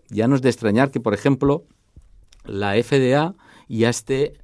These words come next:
cambiando su paradigma de testar la seguridad y de testar,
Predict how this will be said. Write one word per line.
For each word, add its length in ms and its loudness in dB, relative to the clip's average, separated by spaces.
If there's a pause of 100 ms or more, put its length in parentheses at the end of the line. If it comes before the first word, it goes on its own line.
(120)
cambiando 760 -2
su 220 -6
paradigma 760 -2
de 180 -2
testar 520 -6
la 160 -4
seguridad 680 -4
y 80 -4
de 100 -2
testar, 560 -4